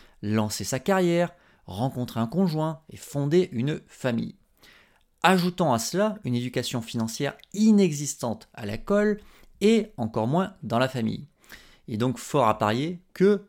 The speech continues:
vous ne songerez absolument pas à investir dans l'immobilier si vous avez moins de trente ans. Vous rentrerez alors de plain pied dans ce qu'on appelle la rat race. C'est-à-dire que vous devenez un bon salarié qui travaille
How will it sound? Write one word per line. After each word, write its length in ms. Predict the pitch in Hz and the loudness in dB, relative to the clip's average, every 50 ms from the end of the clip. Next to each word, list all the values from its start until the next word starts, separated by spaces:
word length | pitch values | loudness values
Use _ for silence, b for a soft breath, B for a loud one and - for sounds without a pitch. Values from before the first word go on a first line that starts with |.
| _ _ | _ _
vous 380 | 117 110 104 113 135 151 151 131 | -14 -14 -10 -8 -6 -4 -4 -4
ne 120 | 120 117 | -4 -6
songerez 460 | 110 - - - 120 117 113 113 113 | -6 -8 -6 -4 -4 -4 -4 -4 -4
absolument 520 | 104 - - - - 110 107 107 107 107 104 | -4 -6 -6 -6 -4 -2 0 0 -2 -2 -4
pas 360 | - 123 110 104 - - _ _ _ | -2 -2 -2 -2 -2 -8 _ _ _
à 80 | 151 147 | 2 2
investir 540 | 147 139 131 127 - - - 117 104 101 - | 2 2 2 -2 -2 -6 -8 -8 -8 -8 -10
dans 320 | 123 113 113 127 175 - 131 | -10 -12 0 4 4 6 6
l'immobilier 720 | 165 147 131 117 107 107 110 110 127 139 156 160 170 - _ - - | 4 4 2 2 0 0 -2 -2 0 0 -2 -2 -4 -10 _ -20 -16
si 440 | - - - - - 139 147 170 - _ _ | -10 -8 -8 -6 -6 -6 -6 -8 -10 _ _
vous 100 | - 104 | -6 -4
avez 340 | 104 95 107 127 139 - - _ | -2 0 0 -2 -2 -4 -8 _
moins 180 | 123 104 101 110 | -8 -6 -4 -4
de 80 | 117 | -4
trente 340 | 113 - - - - 90 - | -6 -8 -10 -12 -12 -12 -12
ans. 100 | - - _ _ _ _ _ _ _ _ _ _ _ _ _ _ _ _ _ _ _ - _ - - - | -16 -18 _ _ _ _ _ _ _ _ _ _ _ _ _ _ _ _ _ _ _ -20 _ -16 -10 -8
Vous 180 | 104 113 151 | -2 2 4
rentrerez 400 | 165 175 165 - - 139 131 120 | 4 4 2 2 2 2 4 4
alors 240 | 107 107 110 104 104 | 4 4 2 2 2
de 120 | 120 160 156 | 0 0 0
plain 180 | - 113 101 | 0 -2 -2
pied 300 | - - 151 160 175 175 B B B B _ | -2 -2 -2 -2 -2 -2 B B B B _
dans 140 | 127 139 - | 0 2 2
ce 80 | - | 2
qu'on 120 | - 110 107 | 0 0 0
appelle 320 | 104 - - 143 151 147 b b b - | 0 0 0 0 0 -2 b b b -2
la 320 | 110 113 135 - - - _ _ - | 0 2 2 2 0 -6 _ _ 0
rat 180 | 120 123 123 - - | 0 0 0 0 -4
race. 440 | 123 117 113 - - - - - B B B B B B B B B B B B B | -6 -6 -6 -8 -12 -14 -14 -16 B B B B B B B B B B B B B
C'est-à-dire 500 | - - 120 - 135 127 131 135 131 - | -10 -6 0 0 0 2 2 0 -2 -2
que 280 | - - 131 127 - - | -2 -2 0 0 -2 -4
vous 260 | - 107 104 131 196 220 | -10 -12 -2 0 2 4
devenez 500 | 196 196 160 156 151 143 135 127 - - - - - | 4 2 2 2 0 -2 -2 -4 -6 -10 -16 -4 0
un 300 | 190 214 220 220 - - _ | 2 2 2 2 0 -6 _
bon 240 | 117 107 113 117 113 | -12 -6 -4 -4 -4
salarié 640 | 113 - 107 98 98 95 107 131 165 190 208 214 202 | -4 -4 -4 -4 -4 -4 -6 -6 -4 -4 -4 -6 -8
qui 140 | - - - | -10 -16 -20
travaille 480 | - - 123 110 110 107 101 - - | -12 -10 -6 -6 -4 -4 -6 -8 -10